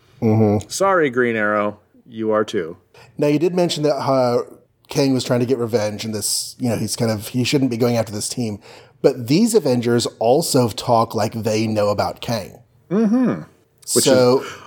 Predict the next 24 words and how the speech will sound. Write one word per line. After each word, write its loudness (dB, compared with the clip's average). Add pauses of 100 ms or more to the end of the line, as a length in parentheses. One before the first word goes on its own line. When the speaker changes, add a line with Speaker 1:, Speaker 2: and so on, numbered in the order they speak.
Speaker 2:
oh, 2
you -4
know 0
why? 0 (380)
Speaker 1:
Why? -12 (260)
Speaker 2:
'Cause -2
he 0
was -4 (100)
on -6
T -4
V. -4 (300)
He -6
almost -2
killed 0
them, -6
remember? -6
The -6
whole 2
world 0
thought 2
they -2
were -2
dead. 0 (380)
I'm, 0